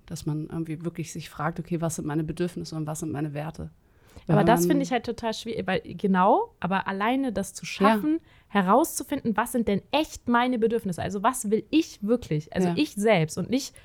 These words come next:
Speaker 2: weil andere von mir erwarten, dass das ein typisches Bedürfnis für mich sein müsste.
Speaker 1: Ja.
Speaker 2: Also zum Beispiel, okay, für dich müsste doch ein typisches, was du gerade ganz am Anfang gesagt hast, für mich müsste ein ganz typisches Bedürfnis sein, dass ich mich um andere kümmere.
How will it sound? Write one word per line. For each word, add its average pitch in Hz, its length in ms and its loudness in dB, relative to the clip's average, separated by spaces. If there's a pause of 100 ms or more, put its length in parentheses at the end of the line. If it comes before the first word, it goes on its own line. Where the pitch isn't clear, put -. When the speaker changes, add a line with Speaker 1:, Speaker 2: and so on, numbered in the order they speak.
(140)
Speaker 2:
weil 196 160 0
andere 247 520 2
von 220 200 -2
mir 214 140 0
erwarten, 220 600 2 (340)
dass 202 160 0
das 233 200 2
ein 233 80 2
typisches 254 360 -4
Bedürfnis 220 320 -2
für 226 80 0
mich 208 140 0
sein 196 360 0
müsste. 165 520 0
Speaker 1:
Ja. 170 200 0 (160)
Speaker 2:
Also 208 220 2
zum 226 120 4
Beispiel, 233 280 2
okay, 254 260 0
für 226 140 -2
dich 247 220 -2
müsste 240 200 0
doch 196 160 -2
ein 196 100 -2
typisches, 254 420 -2
was 202 100 -4
du 247 120 -6
gerade 214 200 -2
ganz 240 260 0
am 220 80 -4
Anfang 175 380 -2
gesagt 156 420 -6
hast, 208 340 0 (400)
für 190 120 4
mich 240 220 4
müsste 233 280 -2
ein 175 160 -4
ganz 190 340 0
typisches 202 340 -8
Bedürfnis 180 480 -6
sein, 165 180 -2
dass 160 140 -6
ich 170 140 -8
mich 165 160 -4
um 160 100 -10
andere 165 300 -6
kümmere. 160 500 -4